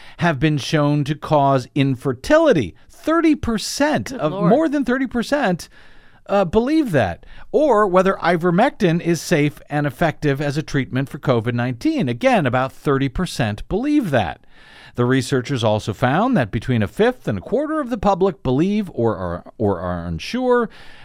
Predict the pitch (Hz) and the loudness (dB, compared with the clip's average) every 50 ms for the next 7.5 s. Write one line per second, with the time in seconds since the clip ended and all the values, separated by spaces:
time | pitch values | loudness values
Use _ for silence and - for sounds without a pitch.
0 | - - - 131 139 143 139 123 120 143 147 143 - - - 151 147 143 143 123 | -10 -4 -2 0 0 0 -2 0 0 0 0 0 -2 -2 -2 0 0 0 0 -2
1 | - - - 143 135 127 120 110 95 92 95 95 113 165 269 311 262 208 202 175 | -4 -4 -2 -2 0 0 -2 -4 -6 -10 -8 -2 0 2 2 2 2 2 2 2
2 | 147 123 101 87 80 - - - - - - 143 120 110 95 107 107 101 90 92 | 4 4 2 0 -2 -6 -12 -16 -4 0 4 4 4 4 2 0 0 0 0 -2
3 | 92 90 85 78 - - 85 82 76 78 85 104 156 202 - _ _ _ _ - | -2 -2 -4 -6 -8 -8 -8 -8 -6 -4 -2 -2 -2 -4 -6 _ _ _ _ -20
4 | _ _ _ _ _ _ - - - _ _ _ _ _ _ _ _ _ _ _ | _ _ _ _ _ _ -20 -20 -20 _ _ _ _ _ _ _ _ _ _ _
5 | _ _ _ _ - 143 160 143 139 131 131 123 - - 135 113 - 135 147 139 | _ _ _ _ 2 2 2 4 2 0 0 0 0 -2 -4 -2 -2 0 0 0
6 | 127 123 127 - 110 107 101 95 90 87 90 90 95 117 202 294 269 - 269 180 | 0 0 -2 -2 -4 -2 -2 0 0 0 0 0 2 2 2 2 2 2 0 0
7 | 139 - - 117 87 87 113 - - | 0 0 -2 0 0 0 -2 -4 -6